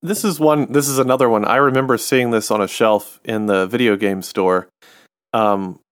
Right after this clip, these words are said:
or it may have even been, like, an Ames or one of those stores that no longer exists. <laughs>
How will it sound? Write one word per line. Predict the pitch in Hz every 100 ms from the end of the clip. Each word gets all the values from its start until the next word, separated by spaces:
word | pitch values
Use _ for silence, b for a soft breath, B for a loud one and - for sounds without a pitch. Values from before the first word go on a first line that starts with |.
| -
or | 131 165
it |
may | 143 147
have | 135
even | 139 135
been, | 123 127
like, | 120 113
an | 107
Ames | 117 120 127 127 120 -
or | 107 113
one | 113 131
of | 127
those | 120 117 110
stores | - 113 107
that | 113 110
no | 104
longer | 98 101 95
exists. | 95 - 120 104 - - - _ B B B
<laughs> | - -